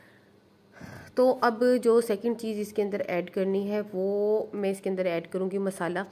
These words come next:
और ये मसाला जो उन्होंने packet बना कर दिया था, ख़ुद ही, अ, मसाले का।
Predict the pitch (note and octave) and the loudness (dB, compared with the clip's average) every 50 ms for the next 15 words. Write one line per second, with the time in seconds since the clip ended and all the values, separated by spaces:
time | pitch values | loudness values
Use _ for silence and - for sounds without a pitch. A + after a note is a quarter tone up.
0 | - - - - - - - - A3 G#3+ G3 A#3 A#3+ A#3+ A#3 A3 - A3 G#3 G#3 | -16 -20 -20 -20 -20 -8 -6 -4 -4 0 2 2 4 4 2 0 0 0 0 0
1 | A3 G#3+ A3+ A3+ A3 A3 A3 A3 G#3+ G#3 F#3+ F#3 - A3+ G#3 G#3+ G#3 F#3 F3 F3 | 0 2 2 2 2 2 2 0 0 0 -2 -2 -4 -6 -4 -2 0 0 0 0
2 | - F#3+ F3+ F3+ F3 E3+ D#3+ E3 G#3 G#3+ A3 G#3+ - - - - F#3+ - - G#3 | -2 -6 -6 -4 -2 -4 -2 -2 -4 -4 -4 -4 -8 -12 -16 -18 -12 -6 -6 -6
3 | G3+ G3+ - - G3 F#3+ F#3 F#3 F#3+ F#3+ - - - - F3+ F3+ F3 - - E3+ | -6 -6 -8 -6 -6 -4 -4 -6 -8 -10 -10 -10 -8 -6 -6 -6 -6 -6 -6 -6
4 | E3+ F3 F3 F3 F3+ F3+ | -4 -4 -6 -6 -6 -8